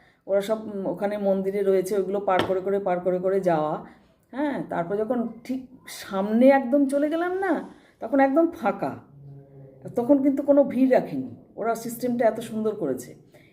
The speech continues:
এবং, আহ, ঠাকুর রয়েছে অনেক দূরে, গুহার মধ্যে, অনেকটা দূরে,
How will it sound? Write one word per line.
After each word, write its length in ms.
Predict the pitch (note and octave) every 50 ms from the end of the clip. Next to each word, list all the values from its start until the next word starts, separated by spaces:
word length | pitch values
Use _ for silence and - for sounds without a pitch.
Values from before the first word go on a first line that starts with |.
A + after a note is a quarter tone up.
| _ _ -
এবং, 560 | F3 F#3+ G3 A3+ B3 C#4 D#4+ F4 E4+ - - - - - - - - - - -
আহ, 540 | D#3+ F3 F3 E3+ D#3+ D#3 D3+ D3 C#3 - - - _ _ - -
ঠাকুর 800 | - - D3 D#3+ E3+ - A#3+ C4 C#4+ D#4 D#4+ C#4 - - F3+ F#3+
রয়েছে 380 | A3 A3+ A#3+ A#3 A#3 A#3+ D#4
অনেক 580 | D4 - - G3 A3+ C4 D4 D#4+ F4+ E4 B3+ G#3+
দূরে, 260 | G3+ F#3 D#3 C#3+ C3 A#2+ - - - - _ _ _ _ _ _ _ - E3
গুহার 340 | F3 G3+ G#3 A3 A#3+ B3
মধ্যে, 440 | A#3 - F3 - - - - - - - _ _ _ _ _ _ _ _ _ _ _ _
অনেকটা 560 | - D3+ F#3 A#3 C4+ D#4 F4+ - - - E4+
দূরে, 300 | C4+ G#3+ F#3+ D3+ C3 A2